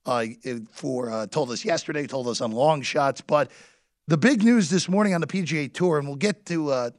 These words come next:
get to the N B A Finals in a second, and of course we'll have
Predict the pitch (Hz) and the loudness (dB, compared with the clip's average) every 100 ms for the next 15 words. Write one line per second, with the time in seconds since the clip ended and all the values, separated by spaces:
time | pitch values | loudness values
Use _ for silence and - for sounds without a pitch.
0 | _ 262 196 165 147 139 127 - 170 147 | _ -4 -2 -2 -2 -2 -4 0 0 0
1 | 131 127 113 - 156 139 139 123 117 151 | -2 -6 -6 -2 -2 0 -4 -4 -6 -2
2 | 143 - 123 131 123 | -2 -2 -2 0 0